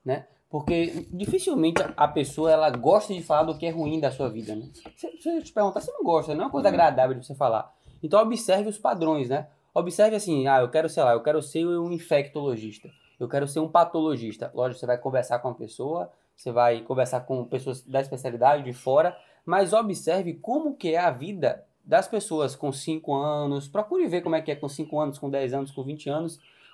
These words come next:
Speaker 1: como que é mais ou menos a rotina dessa especialidade, como que é a vida das pessoas fora da especialidade.
Speaker 2: Quer ver? Eu, eu já vou puxar um assunto polêmico aqui, que tem lá nas caixinhas, eu sei que o Lucas se coça pra falar também,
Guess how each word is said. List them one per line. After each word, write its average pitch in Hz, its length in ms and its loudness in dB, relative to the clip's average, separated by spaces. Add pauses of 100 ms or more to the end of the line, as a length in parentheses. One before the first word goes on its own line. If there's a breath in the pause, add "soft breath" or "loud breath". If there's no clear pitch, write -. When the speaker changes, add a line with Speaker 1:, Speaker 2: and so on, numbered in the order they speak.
Speaker 1:
como 233 280 -2
que 202 80 4
é 202 40 6
mais 226 240 4
ou 220 60 4
menos 185 320 0
a 196 60 4
rotina 170 600 -2 (300 soft breath)
dessa 165 300 0
especialidade, 165 760 2
como 240 320 -2
que 247 100 -4
é 233 120 6
a - 40 10
vida 208 280 -4
das 311 160 2
pessoas 185 320 -4
fora 202 220 2
da 214 40 2
especialidade. 214 520 2
Speaker 2:
Quer 185 60 4
ver? 202 200 4
Eu, 208 80 6
eu 202 200 2
já 202 100 6
vou 190 120 4
puxar 165 400 2
um 160 180 -4
assunto 156 320 -6
polêmico 107 600 2
aqui, - 220 -18
que - 160 -12
tem 143 200 0
lá 135 120 2
nas 127 120 -2
caixinhas, 127 480 0
eu 123 80 2
sei 127 140 -2
que 120 100 -2
o 113 40 -2
Lucas 117 240 -2
se 123 160 -8
coça 117 240 0
pra 104 100 -6
falar 107 320 0
também, 127 540 -2